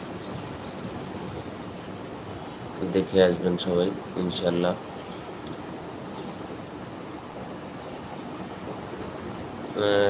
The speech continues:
কিছুক্ষণ আগেও একদমই ঢেউ ছিল না, এখন পানি হালকা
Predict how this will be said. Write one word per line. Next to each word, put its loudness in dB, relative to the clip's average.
কিছুক্ষণ 6
আগেও 12
একদমই 10
ঢেউ 10
ছিল 6
না, 6
এখন 6
পানি 8
হালকা 6